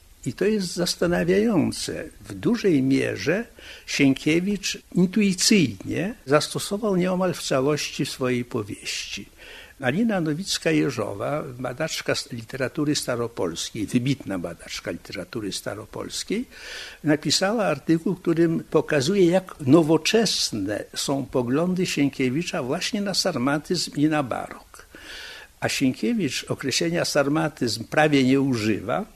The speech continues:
a baroku wcale. Ale konstrukcje, opisy, prezentacje i kreacje postaci wskazują wyraźnie, że dokładną miał świadomość tego, czym sarmatyzm w tym czasie jest.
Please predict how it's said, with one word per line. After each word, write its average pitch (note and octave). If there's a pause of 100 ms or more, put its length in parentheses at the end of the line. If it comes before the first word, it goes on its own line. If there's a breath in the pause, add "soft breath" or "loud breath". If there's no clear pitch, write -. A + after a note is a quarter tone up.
(140)
a C3+
baroku C#3
wcale. - (720 loud breath)
Ale B2 (120)
konstrukcje, B2+ (140)
opisy, A#2 (160)
prezentacje A2+
i A2
kreacje A2+
postaci - (520 loud breath)
wskazują F3
wyraźnie, D3
że C#3
dokładną F#3+
miał D3+
świadomość C3
tego, C3
czym F3+
sarmatyzm B2+
w -
tym A#2
czasie -
jest. -